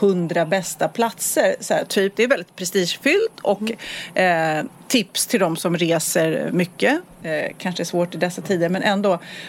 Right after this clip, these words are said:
Speaker 1: Då ligger då Göteborg på
Speaker 2: Mm.
Speaker 1: denna lista som enda svensk destination. Det är ju supercoolt. Och,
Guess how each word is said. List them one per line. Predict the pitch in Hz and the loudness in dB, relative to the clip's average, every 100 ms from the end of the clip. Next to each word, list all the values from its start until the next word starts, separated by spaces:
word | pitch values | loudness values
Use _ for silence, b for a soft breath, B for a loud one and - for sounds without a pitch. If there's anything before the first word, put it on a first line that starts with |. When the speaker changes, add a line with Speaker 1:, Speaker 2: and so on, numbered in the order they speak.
| B | B
Speaker 1:
Då | - 330 349 - | 2 4 4 2
ligger | 226 220 214 | 0 2 4
då | 185 | 4
Göteborg | 220 277 - 277 208 320 370 226 185 151 196 180 - - | 4 4 4 0 4 4 6 4 0 4 4 4 0 -8
på | - 294 277 262 | 2 4 6 6
Speaker 2:
Mm. | 214 | 4
Speaker 1:
denna | 233 247 196 190 190 | 4 2 2 2 2
lista | 208 - - 247 | 2 -2 0 0
som | - 208 - - 262 | 2 -2 -2 -4 2
enda | 240 196 180 175 180 | 2 2 0 2 0
svensk | - 185 165 175 - | 0 0 0 -4 -2
destination. | 175 - 185 170 165 403 170 165 175 B B B - | -2 0 -2 -2 2 2 2 -6 -8 B B B 2
Det | |
är | 277 | 2
ju | 285 | 2
supercoolt. | - 277 - 190 - 240 170 - | 0 -2 2 0 2 0 0 -4
Och, | - | 0